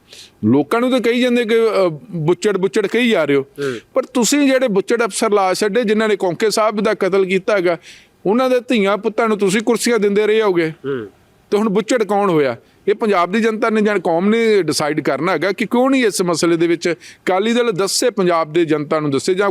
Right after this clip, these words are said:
Speaker 1: ਕੌਮ ਨੂੰ ਦੱਸਣ, ਪੰਥ ਨੂੰ ਦੱਸਣ ਕਿ ਤੁਹਾਡੀ ਕੀ ਮਜਬੂਰੀ ਰਹੀ ਹੈਗੀ ਆ ਕਿ ਜੇ ਤੁਸੀਂ, ਪਹਿਲੀ ਗੱਲ ਤੁਸੀਂ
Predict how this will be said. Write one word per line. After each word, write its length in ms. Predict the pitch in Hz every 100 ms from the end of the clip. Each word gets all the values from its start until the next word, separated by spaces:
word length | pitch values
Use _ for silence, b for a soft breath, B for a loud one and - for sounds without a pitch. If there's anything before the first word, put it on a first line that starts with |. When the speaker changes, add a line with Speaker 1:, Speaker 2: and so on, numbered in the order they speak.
| -
Speaker 1:
ਕੌਮ 240 | 165 170
ਨੂੰ 100 | 175
ਦੱਸਣ, 280 | 151 - 185
ਪੰਥ 340 | 185 196 196
ਨੂੰ 140 | 208 170
ਦੱਸਣ 340 | 139 170 190 B B B -
ਕਿ 80 |
ਤੁਹਾਡੀ 420 | - 226 190 214 254
ਕੀ 100 | 247
ਮਜਬੂਰੀ 480 | 208 185 175 185
ਰਹੀ 180 | 160 185
ਹੈਗੀ 240 | 180 135 165
ਆ 140 | 190
ਕਿ 160 | - 196
ਜੇ 220 | 160 202
ਤੁਸੀਂ, 400 | 208 170 196 202 B B 220 - -
ਪਹਿਲੀ 220 | 202 240
ਗੱਲ 220 | 202 202 202
ਤੁਸੀਂ 360 | 214 180 226